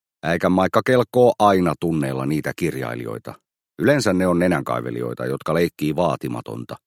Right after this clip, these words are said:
Ne pyytää koko ajan anteeksi sitä, että ne on olemassa. Ja aina ne jaksaa kertoo, ettei tää nuorten kirjallisuus oikein myy. Mut kuitenkin ne ylentää itsensä jotenkin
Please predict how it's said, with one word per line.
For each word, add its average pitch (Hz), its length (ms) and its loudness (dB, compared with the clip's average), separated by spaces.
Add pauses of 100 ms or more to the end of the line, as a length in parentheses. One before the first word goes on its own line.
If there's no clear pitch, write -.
(220)
Ne 90 120 0
pyytää 107 300 2
koko 120 280 4
ajan 110 200 6
anteeksi 98 540 2
sitä, 92 320 0
että 80 140 -4
ne 85 60 0
on 87 180 0
olemassa. 78 640 -2 (320)
Ja 95 100 -2
aina 104 400 2
ne 65 140 -4
jaksaa 62 500 -6
kertoo, 71 600 -2
ettei 127 380 -2
tää 107 260 2
nuorten 95 420 0
kirjallisuus 92 640 0
oikein 87 520 0
myy. 87 360 0 (400)
Mut 135 140 0
kuitenkin 135 440 4
ne 117 60 4
ylentää 78 480 2
itsensä 71 460 -2
jotenkin 71 600 -2